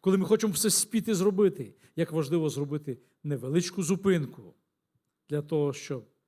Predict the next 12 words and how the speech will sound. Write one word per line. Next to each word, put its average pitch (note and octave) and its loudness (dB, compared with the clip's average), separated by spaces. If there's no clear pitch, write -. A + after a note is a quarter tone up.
не E3+ 0
запутатися E3 -2
в - -16
тому C3 -10
всьому G#2+ -12
і D3+ -4
мати D3+ -4
правильний F#3 2
орієнтир D#3 0
в - -8
своєму C3 -8
житті B2 -14